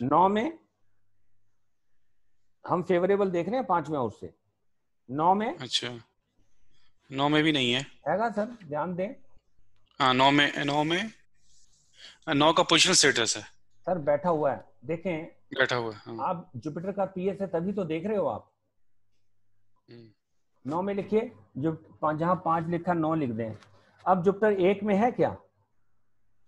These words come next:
Speaker 2: वन में नहीं है, टू में
Speaker 1: ती-,
Speaker 2: है।
Speaker 1: तीन में, दो थोड़ी लेना है, दो is not a favorable house। आपको बोला था,
Speaker 2: ओके।
Speaker 1: जो अभी आपको linkage लिखवाई है कि आपने, अ,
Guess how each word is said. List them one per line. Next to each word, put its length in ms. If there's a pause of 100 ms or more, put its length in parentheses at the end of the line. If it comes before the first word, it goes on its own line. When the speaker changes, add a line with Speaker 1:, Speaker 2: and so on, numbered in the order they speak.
(1160)
Speaker 2:
वन 200
में 120
नहीं 220
है, 80
टू 220
में 160
Speaker 1:
ती-, 80
Speaker 2:
है। 140 (240)
Speaker 1:
तीन 180
में, 420
दो 360
थोड़ी 200
लेना 240
है, 100
दो 280
is 80
not 200
a 100
favorable 440
house। 260 (1600)
आपको 300
बोला 340
था, 160
Speaker 2:
ओके। 80
Speaker 1:
जो 140
अभी 300
आपको 300
linkage 360
लिखवाई 440
है 160
कि 180
आपने, 520
अ, 160